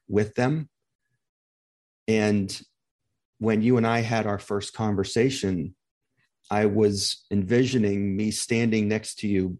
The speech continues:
where you were on your journey, and knowing that,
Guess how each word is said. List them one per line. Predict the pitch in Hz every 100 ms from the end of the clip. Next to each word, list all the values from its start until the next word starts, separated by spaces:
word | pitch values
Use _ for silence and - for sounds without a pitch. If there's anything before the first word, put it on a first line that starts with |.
| _
where | 101 110
you | 110 107
were | 104 104 95
on | 92
your | 101
journey, | 92 107 101 82 67 - _ _ _ _ _ _ _ _ _ _ -
and | 104 101
knowing | 107 123 117 98 85
that, | 95 98 -